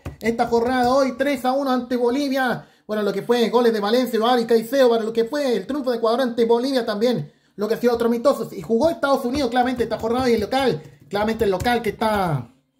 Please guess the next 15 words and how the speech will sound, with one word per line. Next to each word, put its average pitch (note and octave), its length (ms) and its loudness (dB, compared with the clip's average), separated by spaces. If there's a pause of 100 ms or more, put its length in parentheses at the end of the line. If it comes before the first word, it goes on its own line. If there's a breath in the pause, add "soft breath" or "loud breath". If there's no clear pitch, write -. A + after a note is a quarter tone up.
(360)
jugando G#3 320 0
la G3 120 0
Copa A3+ 200 4
América, A3+ 380 2
sí, A#3+ 260 0
todo A3+ 140 0
lo G#3+ 60 0
que G#3 60 -2
estaba A3+ 240 -2
pasando, A#3 480 0
uno C4+ 220 0
a - 20 2
uno B3+ 160 2
ante A#3 140 2
Brasil, G#3+ 580 -2